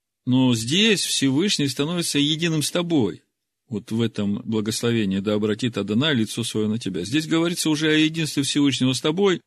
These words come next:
и его присутствие в, э, человеке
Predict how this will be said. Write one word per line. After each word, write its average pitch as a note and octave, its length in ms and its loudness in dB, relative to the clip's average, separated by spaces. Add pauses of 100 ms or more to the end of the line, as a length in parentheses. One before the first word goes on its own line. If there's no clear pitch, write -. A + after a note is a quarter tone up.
(1000)
и D#3+ 100 0
его F3 260 4
присутствие B2+ 840 0
в, G2 480 -12
э, F2+ 240 -6
человеке D#3 680 0